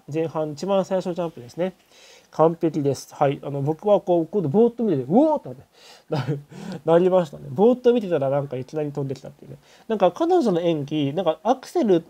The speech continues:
なんか難しいジャンプを期待するってよりも、なんか演技を気にするんですよ。なんか演技、作品を気にするんで、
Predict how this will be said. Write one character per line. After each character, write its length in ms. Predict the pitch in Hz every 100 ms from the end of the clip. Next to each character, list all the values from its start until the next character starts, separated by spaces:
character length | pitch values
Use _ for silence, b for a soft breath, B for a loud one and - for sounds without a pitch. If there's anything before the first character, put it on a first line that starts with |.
| -
な 80 |
ん 40 | 170
か 120 | 151
難 180 | 139 190 - 339
し 80 | -
い 160 | 320 202
ジ 100 | 202
ャ 100 | 196
ン 80 |
プ 160 | 175 156
を 80 | 135
期 120 | -
待 200 | 175 175
す 120 | 143
る 60 | 180
っ 40 |
て 140 | 170 135
よ 60 |
り 100 | 123
も、 260 | 139 147 139 B B B
な 80 | 180
ん 20 |
か 60 | 165
演 300 | 302 370 302
技 140 | 214
を 100 | 151
気 140 | 143 156
に 120 | 151
す 120 | 143
る 60 | 139
ん 20 |
で 40 |
す 40 | -
よ。 60 |
な 60 | 139
ん 20 |
か 80 | -
演 180 | 208 220
技、 60 | 139
作 280 | 170 180
品 160 | 226 254
を 60 | 247
気 100 | 240
に 120 | 240
す 100 | 240
る 80 | 214
ん 100 | 135
で、 240 | 147 143